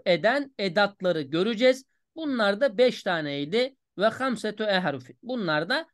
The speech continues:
beş tane. Yani bu beş edatı göreceğiz. Beş edattan sonra fiili muzari gelecek. Onu mutlaka mansup okuyacağız.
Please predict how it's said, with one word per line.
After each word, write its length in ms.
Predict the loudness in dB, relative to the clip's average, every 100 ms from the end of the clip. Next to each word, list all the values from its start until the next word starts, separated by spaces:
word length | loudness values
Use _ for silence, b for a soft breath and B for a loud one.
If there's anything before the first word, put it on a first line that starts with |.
| -2
beş 240 | 0 0 -4
tane. 240 | -8 -8 _ _ _ _ b b
Yani 320 | 0 2 0 -4
bu 160 | -4
beş 220 | -4 -4
edatı 380 | -4 0 0 0
göreceğiz. 680 | -2 0 2 4 2 2 _ _ _ _ _
Beş 200 | 2 4
edattan 500 | 2 0 -2 0 -2
sonra 320 | -2 -4 -2 -4
fiili 260 | -4 -4 -4
muzari 460 | -2 0 0 0
gelecek. 480 | -2 0 2 0 0 _ _ _ -4
Onu 260 | 0 0
mutlaka 640 | 0 -2 -4 -4 0 0
mansup 520 | 0 0 0 -2 -6 -6
okuyacağız. 560 | -6 -6 -4 -6 -8